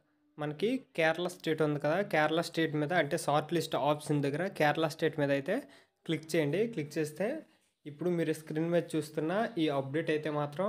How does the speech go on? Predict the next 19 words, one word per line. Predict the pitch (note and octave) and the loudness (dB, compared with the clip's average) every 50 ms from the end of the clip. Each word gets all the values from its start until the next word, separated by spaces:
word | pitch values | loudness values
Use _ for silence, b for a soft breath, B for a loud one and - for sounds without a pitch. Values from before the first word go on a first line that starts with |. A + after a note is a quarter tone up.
| A#3+ A#3+ | -2 -2
మనకి | G3+ D#3 D3+ C#3+ E3 F3+ F3 | -2 -4 -2 -2 -4 -4 -4
కనిపిస్తుంది. | - D3+ D3 C#3+ C#3+ D3 - - - C#3 C#3+ E3+ A3 D4+ - b b b b b b _ - | -4 -4 -4 -4 -4 -8 -10 -8 -6 -4 -4 -4 -4 -6 -8 b b b b b b _ -14
అంటే | C#3 C#3 C#3 F3+ G#3 A#3 B3 - - - - _ _ _ _ _ _ - | -14 -8 -4 -2 0 0 -2 -2 -6 -12 -20 _ _ _ _ _ _ -4
రిజల్ట్స్ | C#3+ C#3+ D3 E3+ E3+ E3 E3+ D#3+ | -2 0 0 0 -2 -2 -4 -4
అనేవి | D3+ D3+ D3 D3 D3 D3 D#3+ F#3+ A#3+ C#4+ D4 - - | -2 0 2 2 2 2 2 2 0 0 -2 -6 -8
సమీక్షించి | - - D#3+ D#3 D#3+ D#3+ D#3+ - - D3+ C#3+ C#3 - A3 C#4 F4+ - - - _ _ _ _ _ - | -4 0 0 2 0 0 -2 -2 -2 -2 -2 -2 -2 -2 -2 -4 -4 -8 -14 _ _ _ _ _ -6
నెక్స్ట్ | D3 D3+ D3 D3 - - F#3 | -6 -6 -6 -4 -4 -2 2
మరలా | F3+ E3+ D#3+ D#3 D#3 E3 G3 B3 D#4+ E4 B3+ - _ | 4 4 4 4 2 0 0 0 -2 -4 -8 -12 _
కొద్ది | - D#3+ D#3 D#3 E3 | -6 -4 -4 -4 -4
త్వరలో | E3 - D#3 D#3 D3+ C#3+ D#3 E3 | -4 -2 0 2 2 4 4 4
అయితే | D#3+ D#3 D3 D3+ G3 B3 D#4 E4+ D4+ A#3+ F3 | 4 2 2 0 0 0 0 -2 -4 -4 -2
రిలీజ్ | D3+ D3+ D3+ D#3+ D#3+ D#3 - | -2 -2 0 -2 -4 -6 -4
చేస్తాము | - E3 D3+ D3 D3 - - D#3 E3 | 0 2 2 2 0 -2 -2 -2 0
అని | D#3 D3 C#3+ | 0 -2 -2
అయితే | C#3+ C#3+ - G3+ B3 D#4+ D4+ | -4 -4 -2 -2 -2 -2 -2
వాళ్ళు | G#3+ E3 D3+ D3+ D#3 F3 A3 D4+ E4+ - - - _ _ _ _ _ _ - | 0 2 2 2 2 2 0 0 -2 -6 -10 -18 _ _ _ _ _ _ -6
చెప్పడం | - D#3 D#3 D#3+ D#3+ D#3+ | -4 -4 -2 -2 -4 -4
అయితే | D#3+ D3+ G3 G3 | -2 -2 -4 2
జరిగింది. | D#3 D3 D3+ C#3+ C#3+ D3 C#3+ D#3 G3 | 4 4 4 4 4 2 2 2 2